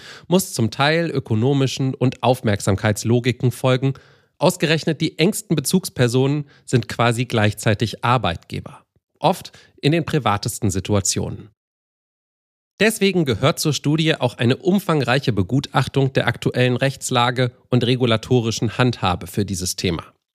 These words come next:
Von Jugendmedienschutz bis Arbeitsschutz. Und deswegen mündet das Ganze am Ende auch in eine Reihe von Handlungsempfehlungen für verschiedene Adressaten.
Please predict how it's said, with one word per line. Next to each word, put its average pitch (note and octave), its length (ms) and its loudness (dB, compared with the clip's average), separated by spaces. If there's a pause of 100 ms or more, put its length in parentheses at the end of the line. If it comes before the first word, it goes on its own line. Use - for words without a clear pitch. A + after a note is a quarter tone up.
(140)
Von A2+ 260 0
Jugendmedienschutz B2 1000 -2
bis - 240 -4
Arbeitsschutz. - 720 -4 (640)
Und - 360 0
deswegen D3 480 2
mündet F3 320 0
das D3+ 160 0
Ganze C#3+ 320 0
am D3+ 100 2
Ende B2 300 2
auch A#2+ 240 0
in C3+ 200 2
eine C3 280 0
Reihe C#3 240 2
von C#3 340 -2
Handlungsempfehlungen B2 1120 2 (180)
für D3+ 220 2
verschiedene A2+ 480 -2
Adressaten. G#2 640 -4